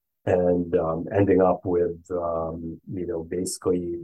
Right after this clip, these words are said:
uh, the Iranians in a much strengthened position in Baghdad. Um, now, maybe that is part of an overall policy shift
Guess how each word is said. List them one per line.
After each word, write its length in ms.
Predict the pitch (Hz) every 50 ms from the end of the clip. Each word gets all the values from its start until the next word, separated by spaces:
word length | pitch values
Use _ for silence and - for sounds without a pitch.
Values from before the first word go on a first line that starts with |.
| - 90
uh, 200 | 87 82 82 85
the 100 | 82 85
Iranians 600 | 82 85 90 87 92 95 98 92 87 82 85 82
in 80 | 85 85
a 60 | 85
much 320 | 85 85 90 90 - - - _ -
strengthened 760 | - - - - - 98 85 87 90 - 95 90 87 82
position 540 | - 92 85 80 92 98 113 110 - 92 82
in 140 | 82 82 80
Baghdad. 540 | 82 98 110 107 104 98 - 78 73 - - _ _ _ _ _ _ _ _ _ _ _ _ _ _ _
Um, 760 | - 110 98 92 90 87 90 87 90 87 87 87 90 87 85 - _ _ _ _ _ _ _ _ _ _ _ _ -
now, 120 | - 107 104
maybe 380 | 110 117 123 123 123 131 117
that 240 | 107 110 107 104 101 101
is 380 | 101 95 95 95 92 - - -
part 180 | - 117 104 98
of 60 | 95
an 60 | 101
overall 440 | 104 135 151 127 113 92 90 87 -
policy 640 | - 104 87 87 87 85 - - 92 90 90 87 87 90 _ _
shift 540 | - - - - 95 90 90 - _ _